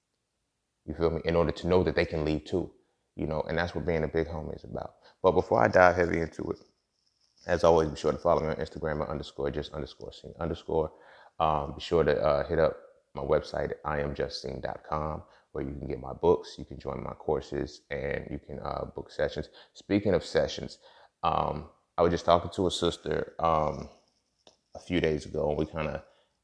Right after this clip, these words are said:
set up a session off of one of the, um, one of my Entrepreneur Goose episodes. Um, so coming soon to Chat with Scene, I will be having, like, um,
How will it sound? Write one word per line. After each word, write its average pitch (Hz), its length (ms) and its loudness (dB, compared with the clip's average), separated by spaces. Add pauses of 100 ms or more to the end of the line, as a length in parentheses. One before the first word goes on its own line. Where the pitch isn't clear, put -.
(140)
set 82 220 2
up 78 100 0
a 85 60 -8
session 80 420 -4
off 76 380 -4
of 69 460 -4 (320)
one 78 180 -4
of 71 160 -6
the, 71 260 -6
um, 64 400 -6 (640)
one 76 160 -8
of 71 60 -6
my 71 80 -8
Entrepreneur 78 560 -2
Goose 80 320 -2 (440)
episodes. 78 600 -4 (420)
Um, 78 380 0
so 85 260 4 (180)
coming 92 280 2
soon 90 400 -2
to - 180 -4
Chat 78 320 -2
with 76 160 -8
Scene, 82 300 -4
I 71 80 -6
will 71 160 -4
be 73 140 -4
having, 71 520 -4
like, 65 260 -8 (140)
um, 69 440 -8